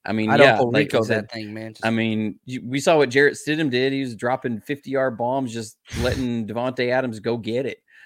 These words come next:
Speaker 1: Um, you know, so I think Jimmy's gonna get a market, and I think, uh, a bunch of people who,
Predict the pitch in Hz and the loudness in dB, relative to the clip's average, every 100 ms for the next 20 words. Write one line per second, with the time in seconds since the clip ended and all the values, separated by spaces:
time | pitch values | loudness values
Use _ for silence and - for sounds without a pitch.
0 | _ - 107 107 107 107 104 101 - _ | _ -4 -2 -2 -4 -6 -8 -10 -14 _
1 | 104 107 107 - 107 101 - _ _ _ | -8 -6 -6 -2 0 -2 -8 _ _ _
2 | _ _ _ - - 139 160 196 160 147 | _ _ _ -20 0 4 4 2 -2 0
3 | 143 117 117 107 110 107 104 113 87 110 | -2 -2 -4 -2 -4 -4 -6 -6 -4 -4
4 | 107 120 110 - - 107 107 90 104 120 | -2 -4 -4 -6 -6 -4 -4 -4 -6 -8
5 | 117 113 113 113 107 107 101 | -8 -8 -6 -6 -4 -4 -6